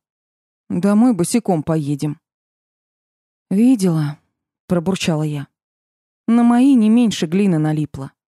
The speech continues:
«Вот. Никаких условий для комфортной жизни». Раяна потрясла пальцем, словно доказывая кому-то что-то. О, в этом я была с ней согласна.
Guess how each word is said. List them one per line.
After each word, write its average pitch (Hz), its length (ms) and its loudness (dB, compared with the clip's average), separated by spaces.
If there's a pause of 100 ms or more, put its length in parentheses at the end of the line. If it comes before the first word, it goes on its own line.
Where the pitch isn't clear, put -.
(1040)
«Вот. 165 560 -4 (600)
Никаких 240 560 0
условий 277 440 0
для 190 120 -2
комфортной 226 640 0
жизни». 175 480 0 (1040)
Раяна 160 520 0
потрясла 160 480 -2
пальцем, 214 480 -2
словно 165 340 -2
доказывая 180 600 -2
кому-то 156 480 -2
что-то. - 420 -10 (920)
О, 302 160 4
в 254 60 2
этом 254 220 2
я 220 140 2
была 196 200 0
с - 80 -4
ней 196 160 0
согласна. 185 640 -2